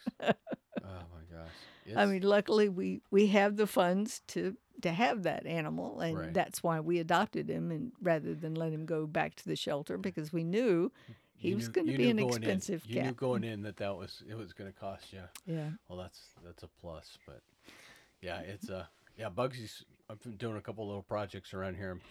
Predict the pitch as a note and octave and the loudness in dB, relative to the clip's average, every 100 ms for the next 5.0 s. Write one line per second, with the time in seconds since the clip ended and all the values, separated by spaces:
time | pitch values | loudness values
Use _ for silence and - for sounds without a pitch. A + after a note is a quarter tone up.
0 | - - - - B4+ - C5+ - C5+ G#4 | -20 -10 -6 6 6 8 4 4 4 2
1 | - A#4 - G#2+ A2 G2 A2 A2+ - C3 | 2 0 2 -2 -4 -4 -4 -4 -6 -10
2 | - G#2 G#2+ G2+ F#2+ G2+ - C#5+ - A#2 | -8 -6 -4 -4 -4 -8 8 8 8 10
3 | D5+ - - D5+ A2+ - A#2+ A#2+ A2+ A2 | 8 8 4 4 4 -2 -2 0 -2 -4
4 | A2 - A2+ A2 A#2 A2+ G#2+ G2+ G2+ | -8 -4 -2 -2 -2 -4 -4 -6 -8